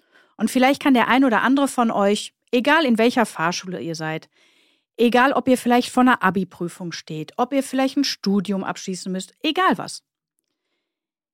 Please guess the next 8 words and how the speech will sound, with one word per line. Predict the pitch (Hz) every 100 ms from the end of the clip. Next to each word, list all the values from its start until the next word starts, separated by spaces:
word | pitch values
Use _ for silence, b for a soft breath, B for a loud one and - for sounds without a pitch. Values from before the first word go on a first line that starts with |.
| _ _ _ _ _ _ _ _ _ _ _ _ _ _ _ _ _ _ -
Nimm | 196 302 403 403
es | 415 - -
einfach | 196 220 - - - -
an | 175 226 381 - _ _ _ _ _ _ _ _ _ _ _
und | - 202
gib | 269 269
nicht | 302 -
auf. | 294 180 -